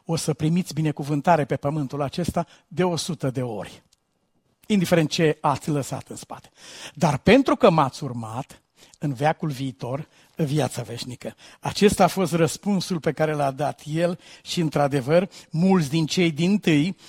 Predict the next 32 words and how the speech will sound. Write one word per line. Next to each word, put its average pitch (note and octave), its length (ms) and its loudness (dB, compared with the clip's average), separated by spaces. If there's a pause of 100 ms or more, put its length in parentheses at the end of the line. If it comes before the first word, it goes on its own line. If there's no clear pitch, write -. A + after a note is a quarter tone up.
(160)
vor E3+ 320 0
fi E3 200 -4
cei D#3 260 0
de C#3 120 0
pe C3+ 120 -6
urmă B2+ 340 -6 (200)
și - 200 -4
mulți F3+ 300 2
din D#3+ 140 0
cei E3 220 0
de D#3 140 0
pe G3+ 100 -2
urmă D#3 340 0 (260)
vor C#3 240 -6
fi C3+ 160 -12
cei B2+ 240 -8
dintâi. C#3 480 -10 (680)
Cine A3+ 220 -2
sunt C#3+ 260 -6
acești - 540 -8
cei D#3+ 300 0
dintâi? B2+ 600 -4 (280)
Unul F3+ 320 4
era D3+ 180 6
chiar D#3 260 2
fruntașul C#3+ 800 -4
acesta, B2+ 460 -8
în D#3+ 80 -2
frunte. C3+ 680 -4 (360)
Cel A3 200 6
dintâi F3+ 600 6
era. C#3 360 0